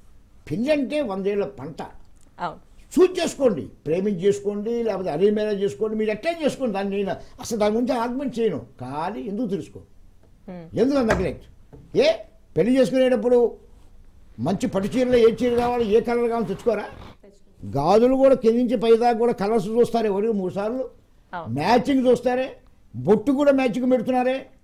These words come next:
Speaker 2: అవును.
Speaker 1: చీర, బొట్టు, జాకెట్టు, తర్వాత పోతే బొలాకులు, ముక్కు పుడక, మెడలో వేసే చైను,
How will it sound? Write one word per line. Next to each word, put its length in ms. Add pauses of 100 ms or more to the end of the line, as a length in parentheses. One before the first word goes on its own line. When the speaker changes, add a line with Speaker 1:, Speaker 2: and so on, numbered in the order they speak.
(380)
Speaker 2:
అవును. 220 (420)
Speaker 1:
చీర, 500
బొట్టు, 600
జాకెట్టు, 760
తర్వాత 440
పోతే 420 (180)
బొలాకులు, 580
ముక్కు 300
పుడక, 600 (300)
మెడలో 280
వేసే 400
చైను, 460